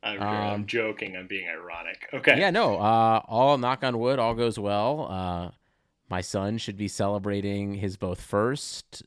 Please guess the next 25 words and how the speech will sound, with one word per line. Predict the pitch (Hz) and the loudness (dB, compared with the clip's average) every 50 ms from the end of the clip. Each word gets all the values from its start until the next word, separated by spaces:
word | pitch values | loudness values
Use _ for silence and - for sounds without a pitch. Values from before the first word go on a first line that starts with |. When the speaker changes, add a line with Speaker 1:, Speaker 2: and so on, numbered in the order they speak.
| _ _ - | _ _ -12
Speaker 2:
Super | - - 120 113 104 110 | -2 0 0 0 0 0
Bowl | 98 104 107 110 123 131 135 - - | 0 2 2 2 2 2 0 0 -2
and | 104 101 104 101 | -2 0 0 0
Browns | 87 95 90 98 127 196 254 254 - - | -2 -4 -4 -2 0 2 2 2 0 0
Super | - 107 101 85 104 98 95 | -2 -4 -4 -4 -4 -8 -8
Bowl, | 90 95 95 98 110 131 180 220 233 - - | -8 -10 -10 -8 -8 -8 -8 -8 -10 -8 -4
uh, | 143 139 143 143 143 147 147 147 147 147 | 0 2 2 4 4 4 4 4 2 2
Speaker 1:
Right. | 147 151 | 2 2
Speaker 2:
mid-February. | 170 185 - - 196 233 - 269 175 95 92 85 65 - 110 - _ _ _ _ _ _ _ _ _ _ _ _ _ _ _ _ - | 2 4 4 4 4 2 2 0 -2 -2 -2 -6 -8 -14 -18 -20 _ _ _ _ _ _ _ _ _ _ _ _ _ _ _ _ -14
Speaker 1:
Wow, | - 92 95 95 87 85 - _ _ - - | -12 -12 -10 -8 -10 -10 -12 _ _ -4 0
perfect | 190 190 - 123 110 - | 0 0 0 -2 -6 -6
timing. | - 107 104 92 - - - _ _ _ _ _ _ _ _ _ _ _ | -8 -8 -8 -8 -10 -14 -20 _ _ _ _ _ _ _ _ _ _ _
Speaker 2:
Couldn't | - - 170 160 | -6 -6 -4 -2
be | 139 131 | -4 -2
better. | 104 101 92 85 80 76 - _ _ - - - - - _ _ - | -2 -2 -4 -4 -6 -12 -18 _ _ -20 -20 -20 -20 -20 _ _ 4
Speaker 1:
Let's | 185 220 240 - - | 8 8 8 8 6
run | 285 247 208 185 | 2 2 2 2
a | 160 | 2
scenario | - 160 139 131 127 117 113 107 101 | 4 6 6 8 8 8 6 4 2
by | 104 98 95 92 | 0 -4 -4 -4
you. | 87 87 98 - | -6 -8 0 2
Uh, | 147 131 123 117 - | 4 6 6 4 4
when | 165 147 165 190 | 6 6 6 6
it, | 185 - - _ - | 4 -6 -8 _ -12
uh, | 196 | -10